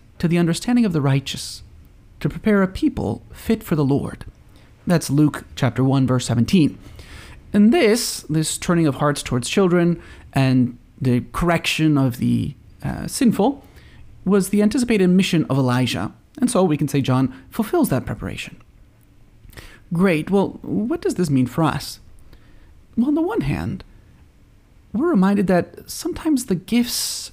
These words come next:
and graces we receive from God aren't exactly the way we think they should look. In other words, just as the disciples knew that Elijah needed to come back, this was an undisputable truth for them,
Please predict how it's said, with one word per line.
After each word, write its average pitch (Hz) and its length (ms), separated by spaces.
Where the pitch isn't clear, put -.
and 165 220
graces 196 460
we 160 100
receive 156 340
from 139 180
God 151 420
aren't 339 200
exactly 180 440
the 151 100
way 139 220
we 143 120
think 123 220
they 123 80
should 127 220
look. 139 340
In 202 100
other 202 120
words, 165 200
just 403 220
as 277 140
the 226 60
disciples 190 520
knew 147 520
that 131 220
Elijah 135 380
needed 135 240
to 117 80
come 123 160
back, 151 460
this 151 180
was 135 160
an 147 200
undisputable 175 560
truth 320 260
for - 100
them, 95 300